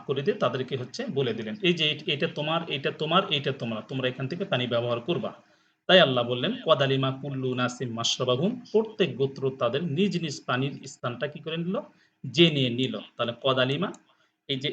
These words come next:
আলিমা দ্বারা আমরা জেনেছি হচ্ছে জেনেছে, কদ আসার কারণে হয়ে গেল জেনে নিল। ওয়াকদ কানা অর্থ হলো একটি দল ছিল, এই যে কদ আসার কারণে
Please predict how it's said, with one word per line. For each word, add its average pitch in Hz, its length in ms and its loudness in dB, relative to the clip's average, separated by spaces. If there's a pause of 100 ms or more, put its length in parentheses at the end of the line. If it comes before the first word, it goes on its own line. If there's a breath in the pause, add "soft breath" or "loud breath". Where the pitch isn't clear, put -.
(140)
আলিমা 139 380 2
দ্বারা 139 180 4
আমরা 135 180 2
জেনেছি 131 420 -2
হচ্ছে 165 200 -6
জেনেছে, 143 640 0 (320)
কদ 139 200 4
আসার 135 260 2
কারণে 127 300 2
হয়ে 120 220 0
গেল 131 140 0 (300)
জেনে 131 320 0 (140)
নিল। 196 220 2 (580)
ওয়াকদ 160 320 6 (140)
কানা 139 380 4 (260)
অর্থ 135 260 -4
হলো 147 200 0 (160)
একটি 139 360 -4
দল 131 360 2 (200)
ছিল, 165 340 2 (280)
এই 147 80 -2
যে 135 120 0 (100)
কদ 135 180 2
আসার 131 260 0
কারণে 151 300 0